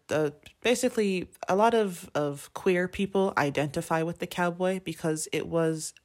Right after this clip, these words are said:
a, or gay men specifically, because it is a, an expression of masculinity that's not tied to your sexuality. You know, it's tied to, like, the things you can do and, and, like, the cowboy man, but it's, like, not necessarily tied to a man loving a woman,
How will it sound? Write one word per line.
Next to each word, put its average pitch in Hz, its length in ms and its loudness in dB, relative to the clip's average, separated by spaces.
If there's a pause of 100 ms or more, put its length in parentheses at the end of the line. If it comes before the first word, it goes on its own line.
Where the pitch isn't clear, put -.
a, 147 460 0 (560)
or 175 80 0
gay 202 240 4
men 160 220 2
specifically, 147 580 -6
because 156 300 -2
it 160 80 0
is 160 140 -2
a, 147 300 0
an 156 80 -4
expression 190 840 0 (160)
of 151 240 -2
masculinity 147 840 -4
that's 143 260 -6
not 147 380 -4
tied 135 400 -4 (160)
to - 140 -6
your 139 160 -4
sexuality. 151 800 -4 (800)
You 165 120 0
know, 131 60 -4
it's - 120 -6
tied 156 280 0
to, 147 60 -4
like, 127 200 -4
the 147 100 -6
things 147 280 -6
you 143 80 -6
can 139 180 -10
do 139 260 -6
and, 131 200 -8
and, 147 140 -8
like, 143 160 -8
the 170 80 -8
cowboy 170 440 0
man, 131 280 -4
but 151 100 -4
it's, 151 120 -6
like, 160 140 0
not 185 200 0
necessarily 165 380 0
tied 143 320 -2
to 139 260 -8 (720)
a 160 80 4
man 143 300 2
loving 139 260 -2
a 143 60 -4
woman, - 320 -6